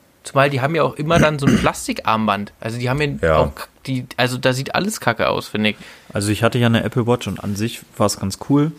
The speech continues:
Speaker 3: Ähm, und ich finde die Apple
Speaker 2: Man kann
Speaker 3: Watch
Speaker 2: damit halt
Speaker 3: sieht
Speaker 2: auch
Speaker 3: auch
Speaker 2: telefonieren und so, ne?
Speaker 3: Sieht
Speaker 2: Und
Speaker 3: auch
Speaker 2: die
Speaker 3: gut
Speaker 2: sieht
Speaker 3: aus,
Speaker 2: wirklich ganz
Speaker 3: genau.
Speaker 2: cool aus. Ja.
Speaker 3: Und, ähm, bei mir ist halt die Sache, ähm, berufswegen habe ich sie dann weggepackt, weil immer wenn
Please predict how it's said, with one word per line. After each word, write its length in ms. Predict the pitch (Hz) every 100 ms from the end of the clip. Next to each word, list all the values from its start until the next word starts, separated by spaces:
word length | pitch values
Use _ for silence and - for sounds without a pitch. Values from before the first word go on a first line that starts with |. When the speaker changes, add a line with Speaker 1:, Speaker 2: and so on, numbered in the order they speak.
| - - - _ _ _ -
Speaker 3:
Ähm, 300 | 101 98 95
und 120 | 98
ich 60 |
finde 200 | - 101
die 20 | 95
Apple 160 | -
Speaker 2:
Man 40 | 98
kann 80 | 95
Speaker 3:
Watch 80 | 92
Speaker 2:
damit 100 | 92
halt 60 | 87
Speaker 3:
sieht 100 | 90
Speaker 2:
auch 40 |
Speaker 3:
auch 40 | 98
Speaker 2:
telefonieren 480 | 90 82 87 98
und 120 | 80 73
so, 140 | 73
ne? 140 | 78
Speaker 3:
Sieht 140 | 92 92
Speaker 2:
Und 60 |
Speaker 3:
auch 20 | 87
Speaker 2:
die 60 |
Speaker 3:
gut 40 | 92
Speaker 2:
sieht 120 | 120
Speaker 3:
aus, 40 | -
Speaker 2:
wirklich 180 | 95
ganz 140 | 76 107
Speaker 3:
genau. 100 | 98
Speaker 2:
cool 120 | 73 73
aus. 60 | - -
Ja. 120 | 76
Speaker 3:
Und, 420 | 101 101 101 95
ähm, 200 | 104 101
bei 120 | 101 104
mir 180 | 123
ist 120 | 127 123
halt 100 | 113
die 60 |
Sache, 380 | 104 110 110 107 - - - - -
ähm, 400 | - 98 92 92
berufswegen 540 | 92 98 131 - 120 117
habe 100 | 104
ich 80 | 98
sie 80 | 90
dann 280 | 98 92 - 113
weggepackt, 600 | 110 - - 135 - - - - - _
weil 260 | 107 95 95
immer 280 | 104 104 101
wenn 380 | 98 98 92